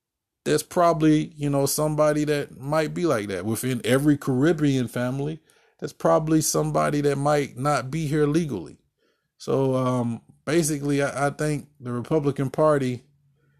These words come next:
is basically kinda like, you know,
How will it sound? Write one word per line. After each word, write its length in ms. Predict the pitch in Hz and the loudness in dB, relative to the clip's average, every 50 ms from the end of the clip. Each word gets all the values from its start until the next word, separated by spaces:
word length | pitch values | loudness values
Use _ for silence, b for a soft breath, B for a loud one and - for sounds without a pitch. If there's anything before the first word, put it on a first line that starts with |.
| _ _ _ _ _ _ | _ _ _ _ _ _
is 200 | - - 120 117 | -4 -4 -4 -4
basically 480 | 117 123 139 151 147 143 - 135 135 127 | -2 0 2 2 2 0 0 -2 -4 -4
kinda 320 | - - 151 143 143 135 | -2 -2 0 0 0 0
like, 360 | 135 135 135 135 131 127 - - _ _ _ | 0 2 2 2 0 -2 -4 -8 _ _ _
you 180 | - 127 135 135 | -12 -8 -6 -4
know, 320 | 127 123 120 117 117 113 | -2 -2 -2 -4 -4 -8